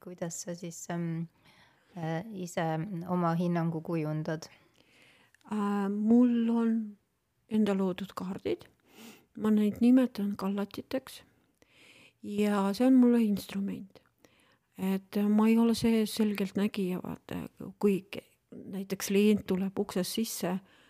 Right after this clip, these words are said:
Speaker 2: ma võid mitte midagi mulle rääkida, ma tean sinust kõik. Ma näen sinust, äh, sinu
Speaker 1: Siis
Speaker 2: kogu
Speaker 1: ei pea
Speaker 2: elupilti.
Speaker 1: tulemagi,
Speaker 2: Jaa,
Speaker 1: jah.
Speaker 2: et polegi vaja tulla, ma tean juba sinust kõike.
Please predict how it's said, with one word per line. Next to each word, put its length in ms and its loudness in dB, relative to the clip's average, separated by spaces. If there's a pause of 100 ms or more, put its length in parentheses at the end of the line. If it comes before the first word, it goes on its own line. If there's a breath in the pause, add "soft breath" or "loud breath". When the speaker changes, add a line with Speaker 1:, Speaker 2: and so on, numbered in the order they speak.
(160 soft breath)
Speaker 2:
ma 380 -4 (1040)
võid 420 2 (280)
mitte 340 2
midagi 400 2
mulle 320 0
rääkida, 480 -2
ma 120 2
tean 280 2
sinust 340 -4
kõik. 520 -8
Ma 100 -4
näen 320 2
sinust, 560 -10
äh, 220 -4 (320)
sinu 340 2
Speaker 1:
Siis 220 0
Speaker 2:
kogu 80 8
Speaker 1:
ei 100 8
pea 100 8
Speaker 2:
elupilti. 180 8
Speaker 1:
tulemagi, 600 6
Speaker 2:
Jaa, 220 10
Speaker 1:
jah. 420 2
Speaker 2:
et 160 2
polegi 340 6
vaja 220 10
tulla, 260 6
ma 160 2
tean 300 8
juba 240 0
sinust 400 2
kõike. 320 0